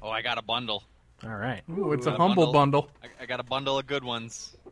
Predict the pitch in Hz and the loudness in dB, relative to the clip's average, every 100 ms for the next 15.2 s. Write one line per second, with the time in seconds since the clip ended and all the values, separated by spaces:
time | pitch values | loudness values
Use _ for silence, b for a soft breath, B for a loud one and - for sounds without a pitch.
0 | _ - - - _ _ _ 135 143 147 | _ -20 -20 -20 _ _ _ -4 -2 0
1 | 139 139 214 220 170 147 202 - - _ | -2 -2 -4 -2 0 2 0 -6 -20 _
2 | _ _ _ 117 120 113 - 180 143 139 | _ _ _ -6 -6 -6 -12 -6 -4 -4
3 | 123 107 110 117 110 110 - 117 107 110 | -6 -10 -10 -10 -10 -12 -10 -4 -4 -4
4 | 104 95 95 92 - 107 110 107 107 107 | -8 -8 -4 -4 -6 -14 -16 -14 -12 -10
5 | 104 104 98 - b b b _ 202 175 | -8 -8 -10 -16 b b b _ -6 2
6 | 185 147 120 117 131 123 117 131 123 117 | 2 2 -2 -2 -4 -2 -4 -4 -2 -2
7 | 110 107 98 - - 170 180 175 139 120 | -4 -8 -14 -10 -4 -2 0 0 0 -2
8 | 120 117 104 101 110 - - 98 - 101 | -2 -2 -2 -2 -2 -4 -6 -6 -8 -8
9 | 98 151 - b b b - 110 117 - | -6 -6 -10 b b b -8 -4 -2 0
10 | 233 - 160 165 214 - - 131 127 104 | -2 0 0 0 -4 -10 -10 -6 -6 -4
11 | 117 117 113 104 113 113 - 127 120 117 | -2 -2 -2 -2 -4 -4 -4 -4 -2 -6
12 | - 104 110 117 139 160 147 123 104 101 | -8 -8 -6 -2 -2 -2 -2 -6 -6 -8
13 | 98 110 98 101 98 98 95 92 87 92 | -6 -6 -6 -6 -6 -6 -4 -4 -4 -4
14 | 98 92 90 87 85 92 87 90 104 113 | -2 -4 -4 -6 -4 -2 -2 -2 -6 -6
15 | 113 | -8